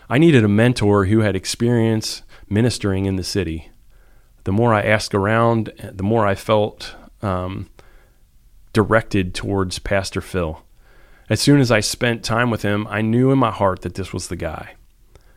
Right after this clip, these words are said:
I wasn't sure if he'd be willing to mentor me because he was really busy and he had a lot of other people he was mentoring. But after meeting a time or two, he asked me, I asked him if he'd be interested in mentoring me,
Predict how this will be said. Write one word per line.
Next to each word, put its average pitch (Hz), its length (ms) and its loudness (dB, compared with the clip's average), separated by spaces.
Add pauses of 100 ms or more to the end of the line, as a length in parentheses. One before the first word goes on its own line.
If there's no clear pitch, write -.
(360)
I 110 80 0
wasn't 113 320 2
sure 117 220 4
if 107 140 0
he'd 110 280 0
be 104 140 0
willing 107 300 2
to 107 100 -4
mentor 113 300 0
me 101 160 0
because 98 300 -4
he 120 60 -4
was 101 180 -2
really 107 240 -2
busy 95 360 -2
and 90 140 -2
he 90 80 -6
had 104 200 -2
a 90 60 -4
lot 98 220 0
of 90 100 -4
other 95 140 -2
people 95 300 -6
he 90 100 -4
was 87 140 -8
mentoring. 85 560 -8 (920)
But 110 280 0
after 117 300 2
meeting 123 280 4
a 107 60 2
time 101 320 -2
or 92 60 -2
two, 104 280 0
he 104 200 0
asked 104 260 -2
me, 107 240 -4
I 104 160 0
asked 113 260 0
him 127 200 2
if 98 100 -4
he'd 123 180 0
be 101 220 -2
interested 104 460 -2
in 87 100 -2
mentoring 90 380 -6
me, 107 260 -4